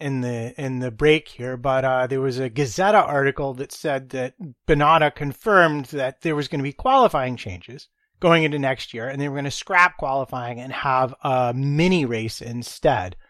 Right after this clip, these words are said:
And so the subject of format changes and qualifying for twenty twenty is back up in the news. And what's interesting about that is that usually when you talk to people about qualifying, they seem to think it's the most perfect thing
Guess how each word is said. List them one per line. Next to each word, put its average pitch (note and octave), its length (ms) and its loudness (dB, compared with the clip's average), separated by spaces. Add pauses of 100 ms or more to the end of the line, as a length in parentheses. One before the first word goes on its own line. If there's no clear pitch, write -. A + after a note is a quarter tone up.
(480)
And E3 200 0
so F#3+ 300 6
the F3 140 0
subject G#3+ 540 0
of F3 160 -8
format A#3 440 2
changes C3+ 400 -6
and D#3 180 -6
qualifying C3 640 0
for B2+ 120 -10
twenty A#2+ 260 -8
twenty B2+ 400 -10
is F#3+ 240 2 (300)
back E3 400 2 (180)
up E3+ 240 2 (160)
in D#3+ 280 4
the C#3 100 2
news. C#3+ 500 -4 (540)
And F3 420 2 (140)
what's G3 440 0
interesting A3+ 540 -2
about B2+ 320 2
that G2 300 -8
is D#3 240 0
that C#3+ 300 0 (540)
usually F#3 520 6
when D#3+ 100 0
you E3 80 0
talk E3+ 180 2
to D3+ 80 -4
people D3 220 -4
about B2 200 0
qualifying, C#3+ 680 0
they F3 140 4
seem D#3+ 220 -4
to D3 40 -6
think C#3 220 -6
it's - 180 -8
the - 80 -4
most C3+ 260 -2
perfect D3+ 360 -2
thing C#3 240 -6